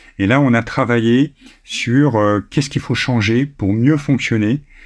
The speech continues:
ensemble et pour rendre un meilleur service à l'assuré. Et donc, on a élaboré trois scénarios,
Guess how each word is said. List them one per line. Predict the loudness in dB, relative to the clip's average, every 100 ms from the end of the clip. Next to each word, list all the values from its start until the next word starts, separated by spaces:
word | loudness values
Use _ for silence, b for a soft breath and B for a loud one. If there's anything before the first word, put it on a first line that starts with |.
| B B
ensemble | -8 -6 -2 0 2 2
et | -2
pour | -6 -4 -2
rendre | 2 2
un | 2
meilleur | 2 2
service | 0 -2 -2 -2
à |
l'assuré. | -2 -4 -4 -6 -2
Et | 0
donc, | 0 0
on | 2
a | 2
élaboré | 0 2 2 0
trois | -2 -6 -4
scénarios, | 0 0 0 0 -2